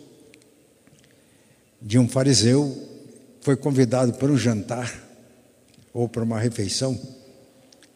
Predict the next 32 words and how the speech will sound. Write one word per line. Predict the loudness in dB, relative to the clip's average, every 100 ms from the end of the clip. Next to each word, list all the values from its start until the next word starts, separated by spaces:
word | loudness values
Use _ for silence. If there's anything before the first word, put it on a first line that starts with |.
| _ _ _ _ _ 0
Enquanto | 0 2 0 2
ele | 2
estava | 2 2 -2 0
lá, | 0 2
entrou | 0 0 0 0
uma | 0
mulher. | 0 -2 -2 -4 -10 -20 -20 -20 -20 -20 _ _ _ _ _ _ _ _ _ _ -20 _ _ _ _ _ _ _ _ _ _ _ _ 0
E | 2
a |
mulher | 4 4 4 2
chegou | 2 0 2 4 4 0 0
e | 0
ficou | 0 -2 0 0
nos, | 2 0 -2
aos | -2 0 0
pés | 0 0 2 0
de | -2 -4
Jesus. | -6 -10 -10 -10 -10 -12 -18 -18 -20 -20 -20 -20 -20 -20 -20 _ _ _ -20 -20 _ -4
E | 0
chorava | 4 4 4 2
tanto | 2 4 4 2 -4
que, | -2 0 0
com | -2 0
as | 2 2
lágrimas, | 0 0 0 2 2 4 2 2
ela | 0 0
conseguia | 0 -2 0 0 0 2
lavar | 2 2 0
os | 0 -2
pés | -4 -4
de | -2 -4
Cristo. | -6 -14 -14 -14